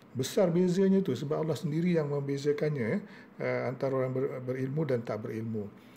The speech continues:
Jadi, ya, sebagai guru, kita sentiasa kena menambahkan ilmu kita dan memberikan ilmu kita supaya orang lain pun, eh, bertambah ilmunya. Dan juga,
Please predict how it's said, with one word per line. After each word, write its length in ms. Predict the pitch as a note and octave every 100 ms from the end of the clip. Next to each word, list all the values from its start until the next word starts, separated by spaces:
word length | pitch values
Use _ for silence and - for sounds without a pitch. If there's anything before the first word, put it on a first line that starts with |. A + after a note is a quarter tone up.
| - -
Jadi, 320 | A#2+ E3+ F3
ya, 400 | D#3 C3+ B2 A#2+
sebagai 400 | - C3+ D#3+ G3+
guru, 480 | E3 D#3+ D#3+ E3 E3
kita 160 | D#3 D3
sentiasa 560 | - C3+ C#3+ C#3 - C#3 C#3+ -
kena 160 | C3+
menambahkan 560 | C3 B2+ B2+ B2+ - A#2+
ilmu 320 | C#3+ E3+ F3
kita 400 | F3 F3+ E3+ F3
dan 160 | D3 C#3
memberikan 400 | C3 D#3+ F3+ G3+
ilmu 240 | E3 D3 C3+
kita 240 | C3 D#3
supaya 320 | C#3+ C#3 C#3 C#3
orang 160 | C3
lain 120 | B2+ B2
pun, 160 | C#3 B2+ - - - -
eh, 80 | A2+
bertambah 560 | A#2+ A2+ B2+ A#2+ A#2 A2+
ilmunya. 400 | A#2 A2 G#2+ G2+ - - - - - - - - - - - - - -
Dan 320 | D3+ C#3 C#3
juga, 320 | D#3 F3 A3+